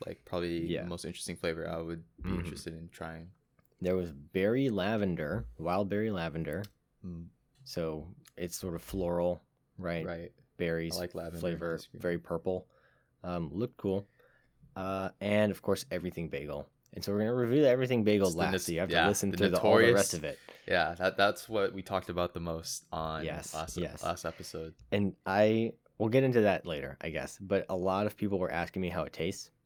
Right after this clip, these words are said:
Speaker 1: Mm-hmm.
Speaker 2: So all of those people hopefully are listening right now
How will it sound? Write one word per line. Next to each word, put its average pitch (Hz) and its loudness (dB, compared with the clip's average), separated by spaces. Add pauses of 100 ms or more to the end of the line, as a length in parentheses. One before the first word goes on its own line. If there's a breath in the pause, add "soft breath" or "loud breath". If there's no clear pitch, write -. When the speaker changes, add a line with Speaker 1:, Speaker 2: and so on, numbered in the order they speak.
(360)
Speaker 1:
Mm-hmm. 92 -12 (400)
Speaker 2:
So 87 2 (100)
all 107 4
of 98 0
those 104 2
people 101 2
hopefully 98 0
are 85 0
listening 87 -4
right 85 0
now 85 -4